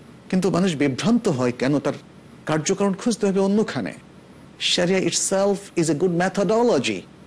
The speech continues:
শরিয়া মানুষকে বিভ্রান্ত করে না। শরিয়া মানুষকে খারাপ লোকে, এক্সট্রিম বা চরমপন্থায় মানুষকে যেতে বাধ্য করে না, অনুপ্রাণিত করে না। শরিয়া মানুষকে ব্যালেন্সড হতে উদ্বুদ্ধ করে,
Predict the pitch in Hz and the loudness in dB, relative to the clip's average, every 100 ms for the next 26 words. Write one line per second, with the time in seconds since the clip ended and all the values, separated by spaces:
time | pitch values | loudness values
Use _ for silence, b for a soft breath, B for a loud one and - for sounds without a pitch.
0 | - - - 170 175 175 180 175 156 147 | -20 -10 -4 0 2 2 0 -2 -2 -2
1 | 123 175 202 - 76 76 - - - - | -2 -2 -2 -2 -4 -6 -10 -18 -18 -6
2 | - 151 156 156 165 - - 139 110 - | 0 2 2 0 -2 -4 -2 -2 -2 -10
3 | - - 147 139 139 143 - 127 - 156 | -20 -8 -2 -2 0 -2 0 -2 0 -4
4 | - - 175 175 127 104 135 170 170 160 | -4 -2 0 2 0 0 -2 -2 -2 -2
5 | 180 180 170 139 - - - - 143 147 | -4 -2 -2 -4 -6 -20 -16 -4 -2 0
6 | - 127 143 135 120 107 117 120 - 131 | -2 0 0 0 0 0 -4 -4 -8 -4
7 | 123 120 131 170 - - - 147 147 139 | -2 0 -2 -4 -10 -20 -4 -2 -2 0
8 | 147 202 - - - - - - - - | 0 0 -2 -4 -6 -8 -16 -20 -20 -12
9 | - - 131 131 117 113 - - - - | -6 -2 0 0 0 -4 -12 -20 -20 -6
10 | 127 123 135 - 135 117 104 - - - | -2 0 -2 -2 -2 -2 -2 -12 -20 -14
11 | - 143 160 214 196 - 135 - 104 95 | -6 -2 2 2 -2 -4 -6 -2 -4 -4
12 | - - - - - 113 147 156 127 101 | -18 -20 -20 -12 -6 -2 -2 -2 -4 -4
13 | 98 | -8